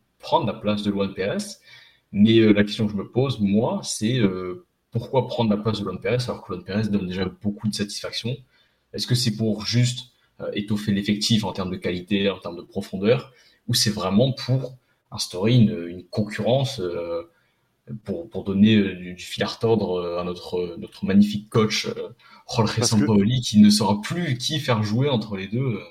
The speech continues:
Speaker 2: Parce que lui, il a un profil plus offensif que Luan Pérez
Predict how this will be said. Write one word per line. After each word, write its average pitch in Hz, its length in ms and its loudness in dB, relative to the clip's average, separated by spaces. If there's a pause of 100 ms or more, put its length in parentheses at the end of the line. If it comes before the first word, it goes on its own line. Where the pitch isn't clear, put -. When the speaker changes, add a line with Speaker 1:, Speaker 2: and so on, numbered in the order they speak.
(260)
Speaker 2:
Parce 131 160 0
que 151 100 0
lui, 156 220 2
il 185 80 4
a 160 40 8
un 143 80 6
profil 143 460 0
plus 156 240 0
offensif 165 500 4
que - 120 0
Luan 131 200 6
Pérez 139 300 8